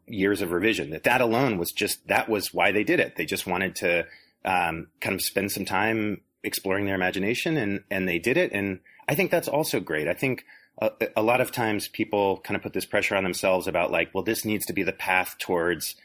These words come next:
the bestseller list or something." And, but I think other people kind of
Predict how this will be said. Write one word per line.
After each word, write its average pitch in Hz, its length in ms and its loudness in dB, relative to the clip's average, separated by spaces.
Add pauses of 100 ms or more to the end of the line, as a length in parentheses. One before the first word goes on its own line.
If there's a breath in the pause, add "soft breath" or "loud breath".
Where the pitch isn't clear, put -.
(340 soft breath)
the 95 60 -2
bestseller 92 540 2
list 73 320 -4
or 78 60 -2
something." 78 460 -4
And, - 160 -4
but 117 120 2
I 127 40 2
think 151 160 0
other 160 200 2
people 107 520 0 (280 loud breath)
kind 117 160 0
of 98 120 -2